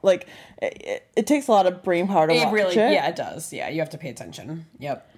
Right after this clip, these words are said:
Speaker 1: I will admit, like, it was really well done, like,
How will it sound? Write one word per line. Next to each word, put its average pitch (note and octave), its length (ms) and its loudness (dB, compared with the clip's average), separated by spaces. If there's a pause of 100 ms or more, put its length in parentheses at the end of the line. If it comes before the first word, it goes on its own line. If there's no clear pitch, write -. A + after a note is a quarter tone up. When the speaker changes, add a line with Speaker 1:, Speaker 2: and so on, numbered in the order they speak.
(540)
Speaker 1:
I G#3+ 100 6
will G#3+ 180 2
admit, G#3+ 360 2
like, G#3 240 0
it F3 280 0
was F#3+ 240 0
really F3 240 0
well E3+ 680 0
done, F3 500 2 (120)
like, D#3+ 340 0